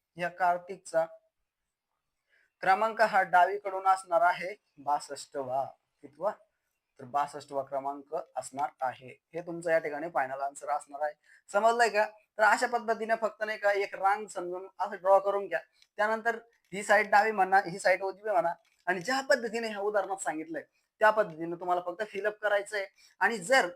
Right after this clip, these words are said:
जी संख्या तुम्ही डबल मोजताय तर त्यामधून नाही का एक तुम्हाला मायनस करा, का बरं करायचंय? कारण तो पण आपण या ठिकाणी पकडलेला आहे, म्हणून आपण मायनस केलेला आहे. ठीक आहे, चला पुढचं उदाहरण बघू.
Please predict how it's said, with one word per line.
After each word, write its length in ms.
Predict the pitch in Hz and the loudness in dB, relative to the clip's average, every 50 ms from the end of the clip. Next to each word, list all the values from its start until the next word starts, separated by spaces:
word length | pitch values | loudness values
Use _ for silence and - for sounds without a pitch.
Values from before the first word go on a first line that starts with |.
| - 165 160 | -14 -16 -12
जी 100 | 226 247 | -8 -4
संख्या 280 | 240 226 220 214 226 | -4 -2 -2 -2 -4
तुम्ही 240 | 220 233 240 240 233 226 233 | -4 -4 -4 -6 -6 -6 -6
डबल 280 | 190 214 226 226 247 240 | 0 0 2 2 2 0
मोजताय 440 | 240 247 240 240 - 240 226 220 214 _ _ _ _ _ - | 0 -2 -4 -4 -2 -2 -2 -2 -4 _ _ _ _ _ -10
तर 40 | |
त्यामधून 400 | 202 202 233 233 240 240 226 233 | -2 0 0 0 0 0 -4 -2
नाही 140 | 226 233 226 | -2 -4 -4
का 80 | 214 226 | -4 -4
एक 220 | 226 220 214 - | -4 -4 -6 -6
तुम्हाला 220 | 233 226 220 214 208 | -6 -2 -2 0 2
मायनस 340 | 208 208 208 214 220 - | 2 0 0 0 -4 -8
करा, 200 | - - 240 233 240 | -4 0 0 0 0
का 200 | - - 226 233 | 0 2 0 2
बरं 140 | 226 254 - | 2 2 0
करायचंय? 380 | 247 240 240 240 233 240 220 | 0 0 0 0 -2 -4 -8
कारण 240 | 220 220 226 226 226 | -2 -2 -2 -2 -2
तो 180 | 214 - 233 226 | -2 2 2 2
पण 140 | 233 240 | 2 2
आपण 240 | 226 226 220 226 220 | 0 0 0 -2 -8
या 60 | 226 | -8
ठिकाणी 260 | 220 190 175 185 202 254 _ - | -8 -8 -8 -10 -10 -10 _ -16
पकडलेला 380 | - - 220 208 202 202 202 208 | -10 -8 -6 -4 -4 -4 -4 -4
आहे, 100 | 202 185 | -4 -6
म्हणून 180 | 196 208 220 | -8 -4 -2
आपण 220 | 214 190 170 190 202 | -4 -2 -2 -4 -4
मायनस 340 | 202 190 175 - - - | -4 -4 -4 -6 -8 -16
केलेला 280 | - - 175 151 135 131 | -14 -12 -12 -10 -10 -12
आहे. 80 | 135 _ _ _ _ _ _ _ _ - | -18 _ _ _ _ _ _ _ _ -8
ठीक 140 | 220 214 | -6 -4
आहे, 120 | 226 226 233 226 _ - | -4 -6 -6 -8 _ -8
चला 100 | 196 196 | -4 -4
पुढचं 300 | 190 190 190 185 156 143 | -4 -2 -4 -8 -8 -6
उदाहरण 300 | 131 131 131 127 123 120 | -6 -4 -2 -4 -4 -4
बघू. 180 | 117 120 117 120 | -8 -14 -14 -16